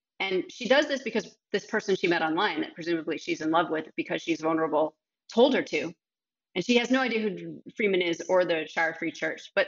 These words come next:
that is a real story of a real victim in this case. A woman in Ohio whose husband just died, who now is out twenty-five thousand dollars. And she sent it directly to Ian Freeman because she thought she was helping the person that she thought she was in love with.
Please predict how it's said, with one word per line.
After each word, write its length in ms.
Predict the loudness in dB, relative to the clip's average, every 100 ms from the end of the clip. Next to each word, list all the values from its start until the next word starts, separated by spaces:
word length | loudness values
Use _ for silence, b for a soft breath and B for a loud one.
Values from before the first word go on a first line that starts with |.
| 2
that 120 | 2
is 120 | 2
a 60 | 0
real 200 | 0 0
story 320 | 0 0 0
of 80 | 0
a 80 | 0
real 180 | 0
victim 360 | 0 -4 -4 -2
in 160 | 0 0
this 160 | 0
case. 500 | -6 -8 -8 -18 -20 _ _ _
A 60 | 2
woman 240 | 4 6
in 80 | 4
Ohio 400 | 2 0 0 -2
whose 160 | -6 -6
husband 320 | -4 -4 -6
just 180 | -6 -4
died, 240 | 0 0 0
who 100 | -2
now 220 | 0 0
is 100 | 0
out 200 | -2 -2
twenty-five 420 | 4 4 4 -2 0
thousand 280 | -2 2
dollars. 400 | 4 6 4 -8 -10
And 100 | -8
she 140 | -8 -6
sent 220 | -6 -6
it 100 | -6
directly 340 | -4 -4 -4
to 80 | -6
Ian 160 | -10 -6
Freeman 320 | -2 0 -2 -12 _ _
because 240 | -4 -4 -4
she 140 | -2
thought 320 | 2 2 2
she 100 | -4
was 120 | -6 -2
helping 340 | -2 0 -4 -8 _
the 80 | -4
person 300 | -2 0 -2
that 100 | -4
she 120 | -4
thought 220 | -2 -2 -2
she 100 | -8
was 140 | -6
in 80 | -6
love 140 | -6
with. 100 | -8